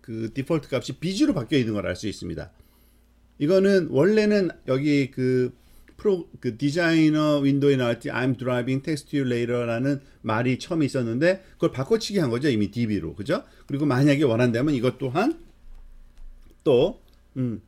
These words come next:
그 "Sorry,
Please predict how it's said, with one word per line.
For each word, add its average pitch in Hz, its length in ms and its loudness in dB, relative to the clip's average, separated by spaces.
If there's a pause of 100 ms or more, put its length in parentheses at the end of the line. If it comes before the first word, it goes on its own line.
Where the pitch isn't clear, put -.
(500)
그 104 440 -4 (1700)
"Sorry, 160 640 0